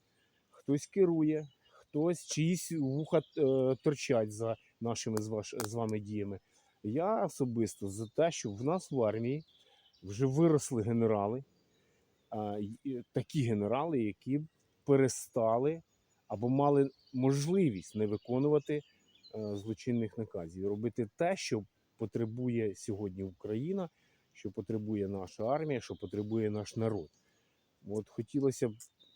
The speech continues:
щоб було так. Треба знищити,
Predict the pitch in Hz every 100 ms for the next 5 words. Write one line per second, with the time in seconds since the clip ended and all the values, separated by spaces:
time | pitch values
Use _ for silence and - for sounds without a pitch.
0 | _ _ _ _ - - 120 110 117 110
1 | - 85 - _ _ _ _ _ _ _
2 | _ _ _ _ 160 170 175 123 117 92
3 | - - 92